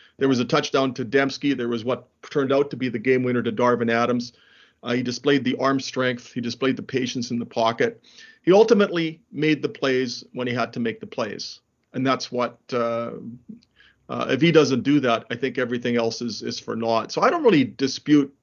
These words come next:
the, the legitimacy of, of Zach Collaros as a, as a, uh, as a Grey Cup M V P. I mean, you, you look at the, uh, the West semifinal, and Cody Fajardo threw four interceptions.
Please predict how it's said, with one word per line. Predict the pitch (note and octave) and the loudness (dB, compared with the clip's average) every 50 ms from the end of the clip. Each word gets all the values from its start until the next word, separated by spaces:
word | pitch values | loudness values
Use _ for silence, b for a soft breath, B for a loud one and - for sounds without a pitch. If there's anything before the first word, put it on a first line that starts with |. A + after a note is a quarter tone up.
| _ _ _ | _ _ _
the, | - A#2+ - - | -6 -6 -4 -4
the | - B2 A#2+ A#2+ A#2 A#2 | -4 -4 -4 -4 -2 -2
legitimacy | B2 B2 A#2+ - C3 B2+ B2+ B2+ A#2+ A#2+ - B2+ A#2+ | -2 -2 0 2 2 2 4 2 2 0 -2 -2 -2
of, | A2+ G2+ - | -2 -4 -4
of | A2 A2 G#2+ G2+ - | -4 -6 -6 -6 -8
Zach | - - - - A#2+ A2+ - | -10 -6 -2 0 0 0 0
Collaros | - - B2+ A#2 A#2 A#2 A#2 A2+ A2 - | -2 -2 0 2 4 4 2 2 0 -4
as | A2+ - - | -8 -4 -4
a, | A#2 A2 B2 b b b b b b b b - | -4 -4 -6 b b b b b b b b -4
as | A#2 A#2 A#2 G#2 B2 | -2 -2 0 0 2
a, | A#2+ A#2 A#2 A2+ A2+ | 2 2 4 4 2
uh, | A2 A2 A2 A2 G#2+ G#2+ G#2+ G#2 - _ _ _ _ _ _ - _ _ _ _ _ _ _ _ _ - | 2 0 -2 -4 -4 -6 -8 -12 -18 _ _ _ _ _ _ -20 _ _ _ _ _ _ _ _ _ -4
as | A#2 A#2+ A#2 A2+ | -2 -2 0 0
a | A#2 A#2 A2+ A2 A#2 | -2 -2 -2 -2 -2
Grey | A2+ A#2+ B2+ B2+ | 0 2 2 2
Cup | A#2+ B2+ A#2 - | 2 0 0 2
M | B2 A2+ A2+ | 2 0 2
V | G#2 A#2 A2+ | 0 -2 -4
P. | G#2+ - C3 A#2+ A#2+ | -2 -2 0 4 4
I | A#2+ | 6
mean, | C3+ C#3+ | 6 6
you, | D3+ D3 D3 B B B B B B B | 6 4 2 B B B B B B B
you | - D#3 | 4 6
look | D#3+ F#3+ G3 | 6 6 6
at | G3+ F3+ - | 4 2 2
the, | - F3 D#3+ D3+ D3 C#3+ | 0 0 4 6 8 8
uh, | C#3 C3+ C3+ C3 B2+ A#2+ - - _ _ - | 8 8 6 4 2 0 -2 -6 _ _ -8
the | C#3+ C#3 | -4 0
West | C#3 C#3+ D3 - - - - - - B B B B B B B B B | 2 2 0 0 -4 -12 -14 -16 -18 B B B B B B B B B
semifinal, | - - E3+ F3 F#3+ F#3+ F#3 - B2+ A2+ A2+ A2 A2+ B2 B2 - - | -4 0 0 2 2 0 0 -2 -4 -4 -4 -4 -8 -10 -10 -12 -12
and | - - B2+ B2+ A#2+ - - - C3 B2 - - - | -10 -8 -8 -8 -8 -10 -12 -10 -10 -10 -12 -8 0
Cody | - D#3 C#3+ C#3+ C3 | 2 4 4 4 2
Fajardo | C3 B2 A#2 C3+ C#3 D3+ C#3 C3 | 0 0 2 4 4 4 4 2
threw | - C#3 A#2+ | 0 -4 -4
four | - - C#3+ C#3+ C3+ | 0 2 4 4 4
interceptions. | C3 B2 A#2+ - E3 E3+ - - G#2 - - - | 2 0 -2 0 -2 -2 -2 -4 -8 -10 -12 -14